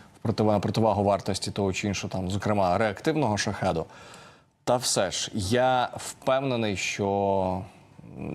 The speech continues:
є не так, як дехто говорить, що, мовляв, складно збити чи там складно подавити так чи інакше.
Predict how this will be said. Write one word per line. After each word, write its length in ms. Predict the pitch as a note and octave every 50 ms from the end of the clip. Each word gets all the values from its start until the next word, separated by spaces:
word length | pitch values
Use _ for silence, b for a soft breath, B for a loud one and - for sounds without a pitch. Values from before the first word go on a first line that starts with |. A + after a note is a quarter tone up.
| - - G#2 G#2
є 140 | A2 A#2
не 140 | A#2 A#2 A2+
так, 360 | G2+ - C3 C3 C3 - -
як 220 | A2 G#2 G2+ - - -
дехто 640 | G2 F#2+ G#2+ A#2 A#2+ - - - A2 G2+ G2 D#2+ - - - - -
говорить, 640 | - F#2+ F#2+ G#2+ A2+ G2+ G#2+ G#2 F#2 - - - -
що, 220 | - - - F#2+
мовляв, 400 | F#2 F#2 F2+ G2+ G#2 A2+ A#2 B2 - - - - - -
складно 680 | - - - - - A#2 A#2 B2+ C#3 C3+ B2 A#2 A2 G#2+
збити 440 | G#2+ G2+ F#2+ G2 F#2+ F#2 - F#2+
чи 320 | F2+ - - G2+ G2+ G2 F#2+ B B B B B B B B B B B B
там 200 | - F#2+ F#2 F2+
складно 480 | F2 - - - A2 G#2 G2+ F#2 F#2 F2+
подавити 460 | - G2 F2+ G2 F#2+ G#2+ A#2 A2+ F#2+
так 160 | F2+ F2+ F2+ -
чи 160 | - - F2
інакше. 360 | - - - - - - -